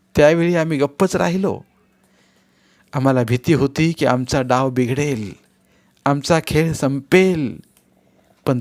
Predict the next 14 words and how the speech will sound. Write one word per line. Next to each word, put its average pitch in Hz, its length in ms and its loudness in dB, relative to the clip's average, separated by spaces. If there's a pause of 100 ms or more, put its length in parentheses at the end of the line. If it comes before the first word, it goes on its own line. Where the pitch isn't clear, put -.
त्यानंतर 139 540 0
मी 139 120 0
स्वतःला 127 400 -2
गर्भवती 120 520 0
असल्याचं 113 400 -2
जाहीर 110 440 0
केलं 117 280 -4 (800)
आणि 123 220 0
आमचं 117 320 -4
हे 117 160 -2
रहस्य 120 340 -4
कुणाला 113 340 -2
कळू 127 280 0
नये 127 240 -2